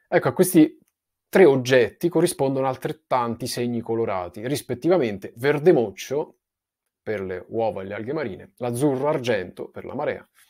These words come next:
e la ruggine per lo stivale arrugginito. Fra questi riferimenti del colore, il verde sarebbe fra l'altro quello rappresentativo dell'episodio, secondo gli schemi di Joyce, e fra l'altro il verde moccio lo avevamo già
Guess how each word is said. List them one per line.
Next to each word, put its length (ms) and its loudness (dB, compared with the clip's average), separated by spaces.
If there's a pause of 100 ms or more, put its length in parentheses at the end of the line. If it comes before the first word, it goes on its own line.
(320)
e 120 -16
la 80 -4
ruggine 440 -6
per 180 -10
lo 80 -12
stivale 340 -6
arrugginito. 600 -12 (920)
Fra 280 -8
questi 280 -2
riferimenti 500 -2
del 100 -6
colore, 300 4
il 100 0
verde 340 0
sarebbe 320 -4
fra 140 -8
l'altro 260 -6
quello 200 -6
rappresentativo 720 -8
dell'episodio, 640 -8
secondo 460 -10
gli 60 -10
schemi 580 -10
di 100 -10
Joyce, 500 -8 (920)
e 160 4
fra 220 4
l'altro 440 2
il 60 -2
verde 340 -2
moccio 420 -4
lo 100 -4
avevamo 400 -8
già 300 -8